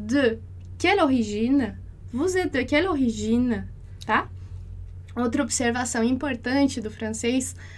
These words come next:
a sílaba mais forte, ela sempre vai tá no final da unidade de sentido.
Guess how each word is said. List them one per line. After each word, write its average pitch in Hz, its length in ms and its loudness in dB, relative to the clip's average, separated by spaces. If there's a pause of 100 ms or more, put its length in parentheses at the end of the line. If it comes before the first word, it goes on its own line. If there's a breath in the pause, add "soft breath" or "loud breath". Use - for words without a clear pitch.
(360 loud breath)
a 220 360 4
sílaba 254 560 2
mais 240 500 2
forte, 233 680 0
ela 220 240 -2
sempre 254 400 -2
vai 226 160 0
tá 233 180 0
no 247 260 4
final 254 680 0 (360 loud breath)
da 220 460 4
unidade 240 800 6
de 226 140 -4
sentido. 262 680 0